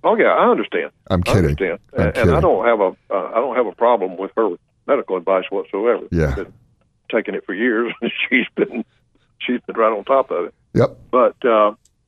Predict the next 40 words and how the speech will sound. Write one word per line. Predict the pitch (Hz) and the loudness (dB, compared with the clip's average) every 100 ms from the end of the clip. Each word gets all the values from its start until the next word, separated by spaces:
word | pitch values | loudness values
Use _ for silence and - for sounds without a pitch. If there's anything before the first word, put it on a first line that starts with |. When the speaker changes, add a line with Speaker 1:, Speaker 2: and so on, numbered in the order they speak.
| - | -8
Speaker 1:
and, | 117 120 | -6 -2
and | 123 113 | -2 0
one | 135 170 | 0 2
other | 147 120 | 2 0
question, | 131 120 - 107 | 0 0 -2 -10
if | 110 | -10
you | 104 | -4
don't | - | 2
Speaker 2:
Sure. | 180 208 185 117 | 4 6 6 6
Speaker 1:
mind. | 98 156 123 - | 4 2 0 0
Speaker 2:
I, | |
listen, | 226 254 175 78 | 2 2 0 0
ask | 73 110 175 - | 0 0 0 2
away. | 160 170 202 64 - - _ _ _ _ - | 2 4 2 0 -6 -18 _ _ _ _ -2
Speaker 1:
Um, | 120 117 110 107 - _ _ _ _ _ | 2 4 4 0 -10 _ _ _ _ _
and | 107 | -2
this | 139 - | -2 -2
is | 110 - | -6 0
still, | 143 147 | 0 0
of | - _ _ - | -4 _ _ -6
course, | 107 - | -6 -4
still | 117 101 | -4 0
about | 95 101 | 0 0
the | - | -2
heart. | - 120 90 - _ | 0 2 2 0 _
Speaker 2:
Mm-hmm. | 127 123 143 269 - - | 2 4 2 -2 -12 0
Speaker 1:
Um, | 117 107 107 104 _ _ - | 2 4 2 -6 _ _ -2
this | 139 - | -2 -2
new | 143 165 | -2 0
little | 139 113 95 | 2 0 -2
gadget | 98 117 120 - - - | -4 -2 -2 -4 -12 -10
that | 101 - | -10 -6
they've | 107 92 | -6 -6
got | - 101 101 95 - - - - _ | -4 0 2 0 -6 -20 -20 -20 _
that | 110 - | -8 -6
they | 101 95 | -6 -6
insert | 92 - 123 123 - | -8 -4 0 0 -4
in | 104 | -8
your | 95 92 | -6 -8
heart | - - 117 95 | -4 2 4 2